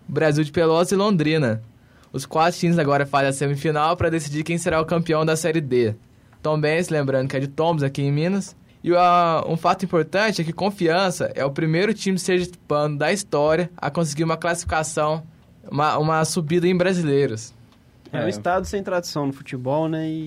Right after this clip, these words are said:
Speaker 2: e isso é importante, cara. Isso é importante pra, pro estado, pra torcida, que com certeza tem, e, e tão em festa também. E lembrando também, a Tombense, né? A Tombense é um
Speaker 3: É.
Speaker 2: time de empresário, né, cara?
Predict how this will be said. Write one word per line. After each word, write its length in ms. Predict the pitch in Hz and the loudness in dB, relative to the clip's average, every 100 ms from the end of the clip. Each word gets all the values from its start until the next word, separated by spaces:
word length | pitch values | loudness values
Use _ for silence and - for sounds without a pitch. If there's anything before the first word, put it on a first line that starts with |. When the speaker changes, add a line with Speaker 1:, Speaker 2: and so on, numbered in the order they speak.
| 151 - | -10 -12
Speaker 2:
e 760 | 127 131 127 120 - - - - | -10 -10 -10 -10 -12 -14 -14 -10
isso 120 | - | -4
é 40 | |
importante, 560 | 208 370 226 - 147 - | -4 -2 -4 -2 -4 -4
cara. 200 | - - 147 | -10 -10 -12
Isso 140 | - | -12
é 20 | |
importante 460 | 139 - 147 139 143 | -10 -8 -8 -8 -8
pra, 180 | 151 147 | -10 -12
pro 140 | - 151 | -10 -12
estado, 560 | - - 123 156 131 | -12 -8 -4 -4 -6
pra 120 | 127 135 | -8 -6
torcida, 600 | 151 135 - 156 165 127 | -6 -8 -4 -2 0 -2
que 100 | 127 | -4
com 120 | 143 | -8
certeza 420 | 139 131 127 123 | -6 -6 -6 -6
tem, 540 | 123 127 143 165 165 139 | -6 -4 -2 0 0 -2
e, 340 | 135 127 123 - | -4 -8 -12 -12
e 280 | 127 127 - _ - - | -10 -10 -14 _ -20 -8
tão 100 | 147 | -4
em 60 | 175 | -2
festa 400 | - 131 127 - | -2 -4 -4 -8
também. 280 | 123 123 127 - - - | -6 -6 -8 -16 -20 -8
E 20 | |
lembrando 380 | 185 214 170 175 | -2 0 0 0
também, 280 | 165 156 185 | -2 -2 0
a 80 | 202 | 0
Tombense, 580 | 185 160 131 170 208 190 | -2 -2 -2 -4 -4 -4
né? 120 | 175 | -6
A 40 | |
Tombense 340 | 175 180 160 - | -2 -2 0 0
é 40 | |
um 40 | |
Speaker 3:
É. 40 | 120 | 0
Speaker 2:
time 160 | 123 | 0
de 80 | 214 | 0
empresário, 600 | 240 - 349 135 135 135 | 0 0 -2 0 0 0
né, 140 | 127 127 | -2 -6
cara? 240 | 123 117 | -10 -12